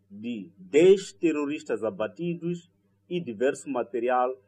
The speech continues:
bélico apreendido. Os terroristas ainda continuam na ilha, fazendo-se misturar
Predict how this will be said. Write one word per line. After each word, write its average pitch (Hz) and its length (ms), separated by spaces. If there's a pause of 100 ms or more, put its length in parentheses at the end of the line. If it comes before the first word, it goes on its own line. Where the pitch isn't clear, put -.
(180)
bélico 120 720 (320)
apreendido. 117 760 (1400)
Os 131 140
terroristas 196 800
ainda 156 320
continuam 131 500
na 113 160
ilha, 190 400 (720)
fazendo-se 151 1200 (560)
misturar 135 800